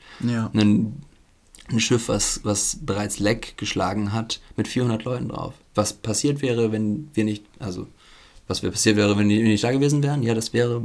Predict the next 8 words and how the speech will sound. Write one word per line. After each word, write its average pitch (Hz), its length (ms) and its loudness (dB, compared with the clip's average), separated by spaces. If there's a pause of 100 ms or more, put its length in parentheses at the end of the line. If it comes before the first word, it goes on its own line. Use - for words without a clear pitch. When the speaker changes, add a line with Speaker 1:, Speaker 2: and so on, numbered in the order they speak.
Speaker 2:
wahrscheinlich 135 720 0
der, 113 320 2
der 110 220 0
größte 110 340 0
Seenotfall 107 500 -2
des - 140 -2
Jahres - 300 -8
gewesen. - 380 -10